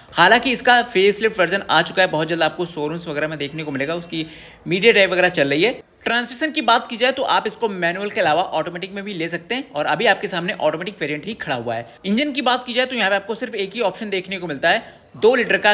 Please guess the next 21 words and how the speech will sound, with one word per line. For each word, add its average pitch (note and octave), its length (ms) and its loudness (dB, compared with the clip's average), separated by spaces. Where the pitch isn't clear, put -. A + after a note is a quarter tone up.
Cryotrek F#3 500 2
turbocharged F3 600 0
डीजल D3+ 180 -2
इंजन, D3+ 200 -2
जिसके F3+ 240 -8
अंदर E3+ 120 2
आपको D#3+ 200 -2
एक - 160 -6
सौ F3+ 100 -10
सत्तर F3+ 300 -2
बीएचपी G3 360 -2
की F3+ 60 -6
पावर E3+ 240 2
और - 340 -10
तीन E3+ 200 -4
सौ G#3 100 -6
पचास D#3+ 460 0
एनएम D3+ 160 -4
का C#3 80 -10
टॉर्क C3 180 -4
मिलेगा। A#2+ 260 -8